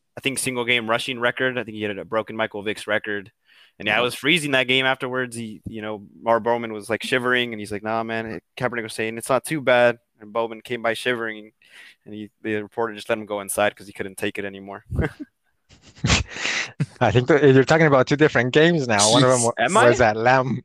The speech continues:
Speaker 3: <laughs>
Speaker 2: Yes.
Speaker 1: No, one of them was at Lambeau.
Speaker 2: There's no
Speaker 3: Yeah.
Speaker 2: way Bowman would be freezing at Candlestick.
Speaker 3: No.
Speaker 1: No, I'm
Speaker 3: Why
Speaker 1: talking
Speaker 3: not?
Speaker 1: about the
Speaker 3: No,
Speaker 1: game
Speaker 3: no.
Speaker 1: at Lambeau.
Speaker 2: The
Speaker 3: That
Speaker 2: one
Speaker 3: was the
Speaker 2: where he
Speaker 3: next
Speaker 2: broke
Speaker 3: year.
Speaker 2: the, the one where he broke the rushing record.
Speaker 1: Oh,
Speaker 2: That
Speaker 1: I'm
Speaker 2: was in,
Speaker 1: getting confused.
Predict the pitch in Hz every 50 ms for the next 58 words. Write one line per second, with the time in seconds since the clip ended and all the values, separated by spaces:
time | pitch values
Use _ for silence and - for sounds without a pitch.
0 | - - - - 170 - - - - - - - 659 - 226 208 190 247 254 226
1 | 233 240 247 247 247 233 240 240 233 254 294 330 381 214 143 117 110 107 113 _
2 | - - - - 156 165 185 175 160 165 180 190 190 190 185 170 175 175 170 151
3 | 147 160 160 156 156 147 143 139 131 120 123 123 117 - - 156 165 165 165 135
4 | 127 139 131 123 110 104 - - 131 131 131 127 123 - - - - 101 95 _
5 | _ _ _ - 101 - - 156 180 175 - 107 113 120 139 143 127 123 120 117
6 | 123 120 117 160 156 151 170 208 226 185 127 110 104 107 117 _ _ _ _ _
7 | _ _ _ _ - 107 110 113 120 127 135 - 123 117 117 120 123 143 151 156
8 | 104 92 90 92 131 127 127 127 120 120 120 135 151 156 147 139 - 120 104 120
9 | 127 135 - - 113 104 104 110 120 120 - - 120 113 110 110 110 - - 117
10 | 113 107 107 104 120 127 123 127 139 127 127 117 113 107 - 110 107 101 - 110
11 | 110 107 101 -